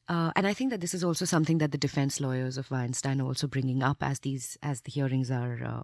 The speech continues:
ongoing, and, and that is this: if consent is shifting, then what prevents something that was a yes, say, five years ago,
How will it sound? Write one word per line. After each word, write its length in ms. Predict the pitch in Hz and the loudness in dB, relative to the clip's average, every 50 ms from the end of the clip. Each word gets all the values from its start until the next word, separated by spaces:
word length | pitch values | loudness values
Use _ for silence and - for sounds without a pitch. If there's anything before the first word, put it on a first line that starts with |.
| - - | -4 0
ongoing, 580 | 147 151 156 147 143 123 120 117 120 156 208 - - - - - - - - - - - - - | 2 4 4 4 2 0 0 -2 -2 -4 -6 -6 -12 -14 -12 -10 -10 -10 -8 -10 -10 0 4 6
and, 220 | 185 185 185 175 - - - | 8 8 6 4 2 2 4
and 160 | - 208 202 196 | 6 6 8 6
that 120 | 202 208 | 6 6
is 140 | 240 247 165 | 6 4 4
this: 440 | 143 170 120 - - - - - - _ _ _ _ _ _ _ _ _ _ | 2 2 2 2 -2 -4 -6 -8 -12 _ _ _ _ _ _ _ _ _ _
if 320 | - 285 311 - - - - | 0 0 0 0 -4 -6 -2
consent 760 | - 262 254 240 - - 196 180 175 170 170 170 - - - _ _ _ _ | 0 0 2 2 2 2 2 2 2 2 0 -2 -6 -10 -12 _ _ _ _
is 260 | - 175 151 - - - _ _ | -2 -2 -2 -2 -4 -6 _ _
shifting, 720 | - - - - - 190 - - - 156 127 107 135 143 - - _ _ _ _ _ _ _ _ _ _ _ _ | -6 -2 0 0 0 0 -2 -4 -4 -2 -2 -2 -4 -8 -10 -16 _ _ _ _ _ _ _ _ _ _ _ _
then 240 | 175 185 233 226 202 | 2 4 4 4 4
what 320 | 160 156 175 190 214 247 - _ _ - | 2 2 2 2 2 2 0 _ _ -2
prevents 920 | - 208 220 185 160 175 165 165 170 165 156 - - - - - - - - _ _ _ _ _ - | 2 2 2 4 4 4 4 4 4 2 0 -2 -4 -4 -4 -4 -6 -8 -14 _ _ _ _ _ -4
something 440 | - - 180 170 170 - 190 185 | 2 4 4 4 6 4 4 4
that 200 | 170 170 160 - | 4 4 4 4
was 140 | - 165 147 | 2 4 4
a 60 | 160 | 4
yes, 600 | 147 135 135 170 170 160 147 - - - - - - - _ | 4 4 6 6 6 6 6 2 0 0 0 -2 -4 -8 _
say, 240 | - - - 165 151 | -2 2 2 2 2
five 400 | - - - 165 151 147 147 139 | 2 2 2 4 4 4 4 4
years 260 | 170 202 220 226 170 | 4 4 4 4 2
ago, 440 | 170 147 147 143 131 135 135 139 147 | 0 0 0 0 0 0 -4 -6 -10